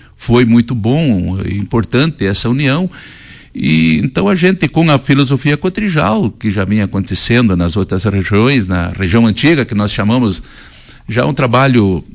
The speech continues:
muito estabilizado, de muita credibilidade, de muita confiança, que é o, o primeiro item dos nossos valores, né? A confiança.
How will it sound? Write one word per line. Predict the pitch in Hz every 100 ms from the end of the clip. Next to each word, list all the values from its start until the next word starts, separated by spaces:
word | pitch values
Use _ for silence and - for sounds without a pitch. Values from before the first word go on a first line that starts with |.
| -
muito | - 120 131 160 -
estabilizado, | - 101 95 95 92 107 113 95
de | 98
muita | 104 117 147 139 104 90
credibilidade, | - - 120 127 107 101 95 87 110 117 98
de | 95
muita | 104 117 107
confiança, | 104 92 104 110 120 -
que | 87 98
é | 101
o, | 104 92 76 - - - -
o | 113
primeiro | - 120 107 139 160 123
item | 143 - 113 98
dos | 95
nossos | 92 104 110 90
valores, | 90 95 131 135 92 82
né? | 92 92 - -
A | 82
confiança. | 113 110 110 123 147 -